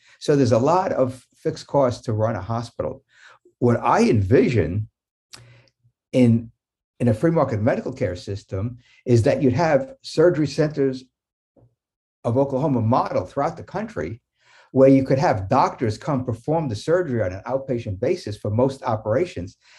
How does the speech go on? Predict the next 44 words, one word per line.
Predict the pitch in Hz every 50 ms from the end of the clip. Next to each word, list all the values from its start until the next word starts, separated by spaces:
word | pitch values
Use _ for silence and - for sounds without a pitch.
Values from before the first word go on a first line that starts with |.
| - - _ -
And | 131 123
the | 123
cost | 123 - - 202 226 220 -
would | - 123 107
be | 104 107
fifty | 101 - - - 185 202 202 - - 185 185 175
to | 170 - -
seventy-five | - - - 165 175 180 170 170 - - 143 156 147 -
percent | 147 135 - 151 135 - 117
less | 147 180 196 - -
than | - 113 110 104
you | 107 107 123
would | 123 120
have | 135 143 135
to | - 131
pay | 127 143 147
in | 156 156
a |
hospital. | 151 175 214 233 233 - - - - - - _ _ _ _ _ _ _ _ _ _ _ -
And | 127 123
most | 135 170 208 208 - -
people, | - 156 151 - 127
if | -
they | - 131
had | 127 139 127
that | 117 104 104
super | - - 180 175 - 139 120
health | 120 135 131 127 - _ _ _ _ _
sa-, | - - - - - -
medical | - 123 131 139 139 - 113 104
savings | - 165 175 185 180 147
account, | 123 - 110 107 110 110 - _ _ - _ _ -
that | 139 135 151
money | 151 156 170
would | 156 147 131
be | 127 123
drawn | 113 104 113 123 131 139 147 147
out | 127 127 131 135
of | 131 127
that | 123 131 131 131
account | 127 - - - 196 214 196 120 104 - _ _ _ _ _ _ _ _ _ _ _ _ _ _
and | - 120 123 120
they'd | 123 123 123 -
pay | - 143 139 151 160 90 85